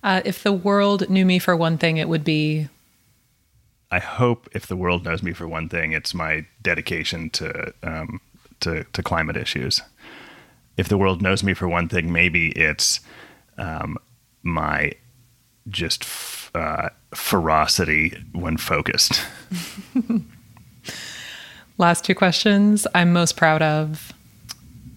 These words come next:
Speaker 2: I'm most proud of that thirteen terawatt hours.
Speaker 1: It's a pretty impressive stat. Last question or last sentence to finish. To build a successful company, what it takes is?
Speaker 2: To build a successful company, what it takes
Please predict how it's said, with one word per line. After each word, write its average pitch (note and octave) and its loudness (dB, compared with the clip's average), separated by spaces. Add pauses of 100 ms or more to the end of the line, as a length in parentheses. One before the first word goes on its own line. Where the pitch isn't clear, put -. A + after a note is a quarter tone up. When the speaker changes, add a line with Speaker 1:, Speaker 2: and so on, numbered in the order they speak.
(680)
Speaker 2:
I'm A#2+ 6
most C3+ 2
proud A#2 2
of G#2+ -2
that G2 2
thirteen F#2+ 0
terawatt E2+ 0
hours. D#2 -2 (520)
Speaker 1:
It's - -12
a A3 -10
pretty F#3 2
impressive D#3+ -4
stat. E3 -2 (1160)
Last E3+ 2
question G3+ 4
or E3+ 2
last D#3+ 0
sentence F3 2
to E3+ -2
finish. E3 2
To A3+ 2
build F3 4
a F3 4
successful E3+ 0
company, D#3+ 0
what E3 2
it - -6
takes D#3+ -2
is? D3+ -2 (1300)
Speaker 2:
To - -4
build B2+ 4
a C#3 2
successful A2+ 2
company, F#2+ 2
what F2 2
it E2+ 0
takes - 0